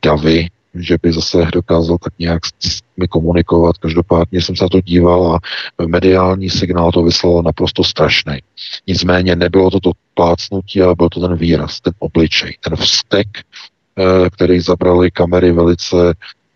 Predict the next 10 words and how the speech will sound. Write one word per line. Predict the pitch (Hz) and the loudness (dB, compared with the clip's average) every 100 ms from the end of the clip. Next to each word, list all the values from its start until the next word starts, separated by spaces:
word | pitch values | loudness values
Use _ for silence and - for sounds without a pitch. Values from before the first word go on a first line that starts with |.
| - 92 | -10 -6
zblízka, | 85 - 87 82 - 92 | -6 0 0 0 0 2
velice | 85 87 92 101 | 4 2 0 0
jasně, | 85 82 - - 87 | 0 0 -2 -2 -2
ten | 87 90 90 | 0 0 0
vyslal | 85 - - 87 87 | 0 -2 0 0 2
signál | - 90 87 87 82 82 | 0 -2 -2 0 2 2
o | 80 | 0
tom, | - 87 85 87 | -2 -2 -2 -4
že, | 82 82 | -2 0
eh, | 82 | 2